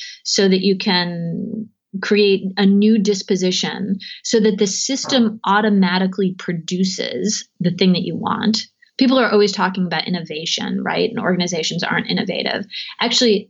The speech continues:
organizations are disposed to be con-, conservative, right? Once you have something to protect,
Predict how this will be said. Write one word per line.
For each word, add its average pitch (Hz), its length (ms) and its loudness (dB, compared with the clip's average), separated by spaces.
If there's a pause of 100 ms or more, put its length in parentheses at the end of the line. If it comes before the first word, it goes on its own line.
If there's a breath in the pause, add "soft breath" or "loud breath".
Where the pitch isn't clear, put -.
organizations 196 800 2
are 180 120 -2
disposed 190 800 0
to 196 60 0
be 185 240 0
con-, - 220 -6 (160)
conservative, 165 840 -2 (220)
right? 190 220 2
Once 233 240 4
you 277 100 2
have 220 160 0
something 202 380 0
to 196 80 -4
protect, - 760 -4